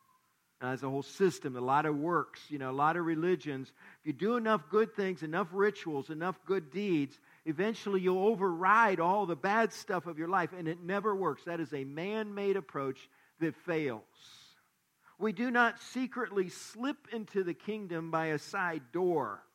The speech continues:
maybe riding the coattails of our parents or a grandmother or someone. No, conversion is like a physical birth,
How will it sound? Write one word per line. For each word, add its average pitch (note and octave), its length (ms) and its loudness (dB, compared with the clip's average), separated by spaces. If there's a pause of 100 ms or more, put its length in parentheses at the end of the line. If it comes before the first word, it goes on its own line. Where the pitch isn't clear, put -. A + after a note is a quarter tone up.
(1120)
maybe D#3 220 0
riding E3 420 0
the C#3+ 80 -2
coattails D3+ 680 -4
of B2 120 -8
our A#2+ 120 -6
parents D3 720 -12
or C3 100 -6
a A#2+ 80 -8
grandmother C3+ 720 -4
or A#2 200 -6
someone. B2 540 -8 (500)
No, A3 280 4
conversion F3 1080 -4 (920)
is F3 200 4
like G3+ 280 2
a G#3 80 -2 (180)
physical A3 480 -6
birth, D#3+ 480 2